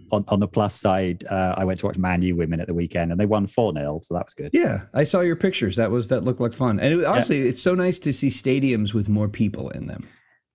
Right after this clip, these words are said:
Speaker 1: It, it, it was proper. I mean, like, w-, all of last year, there are four sides to the stadium, but one of them's standing, and I've never seen it used. Um,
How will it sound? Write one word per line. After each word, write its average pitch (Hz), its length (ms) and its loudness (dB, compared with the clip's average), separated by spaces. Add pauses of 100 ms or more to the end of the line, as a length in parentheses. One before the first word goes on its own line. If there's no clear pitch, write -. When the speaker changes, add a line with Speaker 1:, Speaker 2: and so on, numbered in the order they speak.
(120)
Speaker 1:
It, 135 120 2
it, 160 320 2
it 156 100 2
was 120 140 -2 (300)
proper. 143 500 0
I 117 60 0
mean, 120 100 2
like, 120 160 0
w-, 110 340 -4 (160)
all 147 300 2
of 127 80 -2
last 110 420 0
year, 92 360 0 (220)
there 110 120 4
are 135 140 2
four 107 320 2
sides 98 320 0
to 98 80 -4
the 87 40 -4
stadium, 80 440 -2
but 85 100 -4
one 107 140 4
of 113 60 0
them's 90 160 0
standing, 95 440 0
and 90 100 0
I've 80 120 -4
never 82 280 -2
seen 85 280 -2
it 87 100 -6
used. 87 320 -4 (680)
Um, 92 440 0